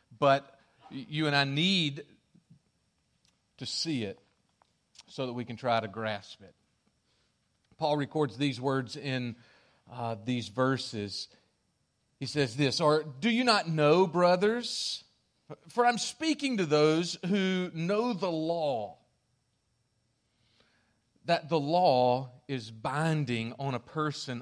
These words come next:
only as long as he lives?" Then he gives an illustration. Paul does, to try to let them see this picture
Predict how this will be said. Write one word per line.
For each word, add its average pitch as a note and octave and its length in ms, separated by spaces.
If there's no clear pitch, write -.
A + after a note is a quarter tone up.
only C#4+ 480
as G3+ 240
long A#3 380
as A3 560
he F#3+ 160
lives?" F3 1000
Then G#3+ 200
he C4+ 180
gives G3+ 340
an F#3+ 80
illustration. F3+ 840
Paul D3+ 300
does, C#3+ 300
to E3 80
try G3 220
to F3+ 120
let F#3+ 320
them G#3 300
see - 480
this G3 300
picture F3+ 880